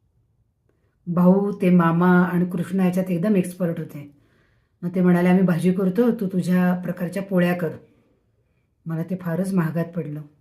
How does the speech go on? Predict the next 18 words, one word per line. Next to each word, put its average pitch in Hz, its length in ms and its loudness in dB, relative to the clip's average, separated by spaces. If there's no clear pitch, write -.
आणि 175 180 0
चुलीवर 202 360 6
ना, 208 320 2
त्यामुळे 175 240 -8
खूप 226 300 6
धूर 196 260 0
डोळ्यात 175 360 2
जात 170 180 0
होता, 156 320 -10
सारखं 165 400 -4
डोळ्यातनं 185 360 2
पाणी 165 340 -2
येत 175 140 -4
होतं 170 200 -4
आणि 165 100 -4
चुरचुरत 170 560 -4
होते. 143 360 -14
पण 175 100 -4